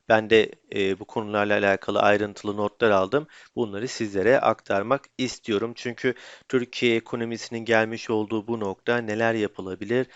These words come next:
bundan sonraki süreçte nelere dikkat edilmeli, neden dolar Türk lirası ve gram altın yükselme eğiliminde olacak, bu soruların cevaplarını da bu şekilde en azından makro tabanlı görmüş olacaksınız.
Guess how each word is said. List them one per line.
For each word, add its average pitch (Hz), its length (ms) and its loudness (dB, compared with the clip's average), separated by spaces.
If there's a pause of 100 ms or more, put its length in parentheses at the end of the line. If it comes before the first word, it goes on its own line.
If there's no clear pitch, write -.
(240)
bundan 110 280 -2
sonraki 110 280 -8
süreçte 110 380 -4
nelere 110 340 2
dikkat 101 320 -4
edilmeli, 92 480 -6 (300)
neden 123 280 2
dolar 113 260 4
Türk - 280 -8
lirası 104 240 -4
ve 101 40 2
gram 104 320 0
altın 101 360 -4 (280)
yükselme 110 520 0
eğiliminde 98 520 -2
olacak, 123 560 0
bu 143 60 -6
soruların 101 380 -2
cevaplarını 101 640 0
da 139 140 6 (320)
bu 127 80 -6
şekilde 113 400 -6
en 131 160 2
azından 117 460 -2 (260)
makro 120 340 0
tabanlı 107 600 0 (260)
görmüş 117 480 0
olacaksınız. 127 800 0